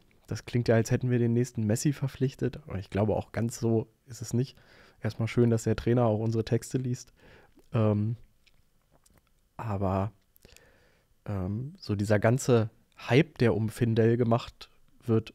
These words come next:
von den Fans, vielleicht auch von dem einen oder anderen Beobachter rund um die Eintracht, ähm, den finde ich ga-, erstmal positiv,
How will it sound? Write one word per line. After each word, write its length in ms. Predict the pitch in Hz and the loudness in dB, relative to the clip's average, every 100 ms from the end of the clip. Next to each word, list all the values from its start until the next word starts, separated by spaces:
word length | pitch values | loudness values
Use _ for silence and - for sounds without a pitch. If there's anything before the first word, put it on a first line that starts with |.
| - | -8
von 240 | - 120 | -2 0
den 160 | 123 113 | 2 0
Fans, 400 | - 110 117 - | 2 2 2 -2
vielleicht 280 | 120 127 - | -2 -2 -4
auch 80 | |
von 220 | - 120 123 | -4 -2 0
dem 180 | 120 - | -2 -2
einen 160 | 120 123 | 0 2
oder 180 | 120 | 2
anderen 300 | 110 120 120 | 0 0 0
Beobachter 520 | 110 - 120 123 - 113 | 0 0 0 0 0 -2
rund 200 | 117 - | -2 -2
um 100 | 120 | -2
die 140 | 113 | 0
Eintracht, 460 | 117 - 127 - - - - - _ _ _ - | -2 0 -4 -4 -14 -20 -20 -20 _ _ _ -4
ähm, 400 | 104 104 107 110 _ _ _ _ _ - | -2 0 -2 -6 _ _ _ _ _ -6
den 280 | 98 107 139 _ _ _ _ | -4 -4 -6 _ _ _ _
finde 260 | - - 127 | -10 -2 -2
ich 140 | 120 | -2
ga-, 120 | 117 - | -6 -6
erstmal 300 | 107 120 123 | -6 -2 -4
positiv, 720 | - 139 156 143 - 143 - | 0 0 2 0 -2 -4 -4